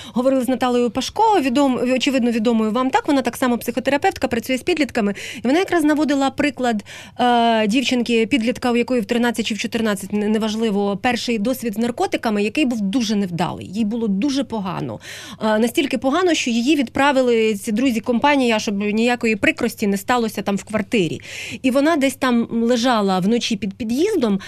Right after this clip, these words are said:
т-, і їй було страшно погано, але вона боялася подзвонити батькам, тому що їй здавалося, що краще вона тут вмре,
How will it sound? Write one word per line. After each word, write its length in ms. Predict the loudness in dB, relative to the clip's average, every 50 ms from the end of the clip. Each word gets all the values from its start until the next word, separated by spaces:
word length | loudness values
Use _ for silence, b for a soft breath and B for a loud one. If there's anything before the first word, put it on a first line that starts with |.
| B B B B
т-, 100 | -16 -4 0
і 100 | 2 2
їй 100 | 2 4
було 180 | 2 2 2
страшно 360 | 2 2 0 0 0 0 -2
погано, 320 | -2 0 0 2 2 2 2
але 100 | 2 2
вона 220 | 2 0 0 0
боялася 640 | 0 2 2 2 2 4 4 2 2 0 0 -2 -4 -6
подзвонити 580 | -6 -6 -4 -2 0 0 0 0 0 0 0
батькам, 460 | 0 0 -2 -2 -2 -2 -2 0 0 0
тому 180 | 0 0 0 0
що 160 | -2 -2 -2
їй 200 | -2 -2 -2 -2 -2
здавалося, 580 | -2 0 0 2 2 0 0 -2 -2 -4 -4
що 240 | -4 -4 -4 -6 -6
краще 420 | -2 0 0 0 0 -2 -2 -2
вона 220 | -2 0 0 0 0
тут 220 | -2 -4 -6 -6 -8 -12 -20 -20 -20 -20 -6 -2
вмре, 200 | 2 4 4